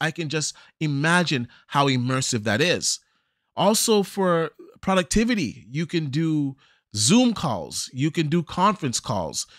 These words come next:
you can have FaceTime, and these people are in your space. It also scans your face, the headset, and allows you to have a digital representation of yourself that looks just like you, and it's reacting to you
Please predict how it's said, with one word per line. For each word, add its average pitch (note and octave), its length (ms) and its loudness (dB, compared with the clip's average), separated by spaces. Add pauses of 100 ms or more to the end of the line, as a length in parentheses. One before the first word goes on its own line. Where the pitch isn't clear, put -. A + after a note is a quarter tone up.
(240)
you C#3+ 200 2
can D#3 240 0
have D#3 300 0
FaceTime, C3 880 0
and B2 160 -2
these C#3+ 200 -4
people F3 460 -6
are C3+ 340 -4
in E3+ 160 0
your C#3 160 -2
space. - 580 -4 (460)
It - 200 0
also A3 380 0
scans G3 640 0
your G3+ 100 2
face, F#3+ 520 0 (100)
the C#3 80 -4
headset, C3 720 -2 (800)
and D#3+ 140 2
allows D#3+ 520 4
you D#3+ 280 2
to D#3 140 -4
have C#3 460 0
a A#2+ 240 0
digital D3+ 400 -2
representation C#3+ 800 -4
of G2 140 -6
yourself F#2+ 480 -4 (260)
that D3+ 120 -2
looks F3+ 240 0
just G3 320 2
like F3+ 260 -2
you, F#3 320 -4
and C3+ 300 -4 (180)
it's D3 200 -4
reacting E3 500 2
to C#3 140 -6
you C3+ 60 0